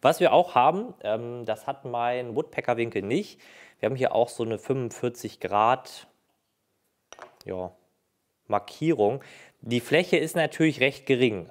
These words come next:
Also ich weiß jetzt nicht, ähm, mal gucken, wie gut sich das so anlegen lässt. Das geht schon. <laughs> Was schön ist,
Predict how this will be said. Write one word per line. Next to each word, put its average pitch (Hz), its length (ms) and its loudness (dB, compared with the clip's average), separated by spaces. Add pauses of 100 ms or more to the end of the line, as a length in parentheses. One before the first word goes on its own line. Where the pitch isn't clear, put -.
Also 98 220 0
ich 101 140 -4
weiß 110 180 -4
jetzt - 180 -14
nicht, - 400 -10
ähm, 92 500 -8
mal 95 80 -14
gucken, - 300 -14
wie 101 100 -6
gut 113 220 -6
sich - 160 -10
das 101 180 -4
so 104 120 -4
anlegen 95 440 -6
lässt. 107 360 -10 (1600)
Das - 180 -20
geht - 200 -14
schon. 143 440 -6 (3250)
<laughs> 107 180 -14 (320)
Was 107 140 -6
schön 156 260 2
ist, 165 340 -2